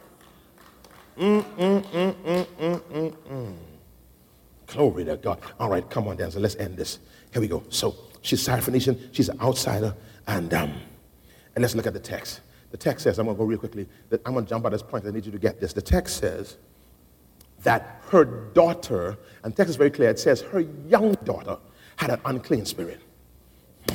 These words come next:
Point number one, write this down. Glory to God. Uh, basic point, real simple. Don't give up on what you birthed. Do not give up on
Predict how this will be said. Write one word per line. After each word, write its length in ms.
Point 180
number 140
one, 140
write 140
this 100
down. 200
Glory 240
to 80
God. 320
Uh, 220
basic 340
point, 260
real 140
simple. 460
Don't 560
give 260
up 340
on 340
what 200
you 140
birthed. 480
Do 260
not 240
give 320
up 460
on 160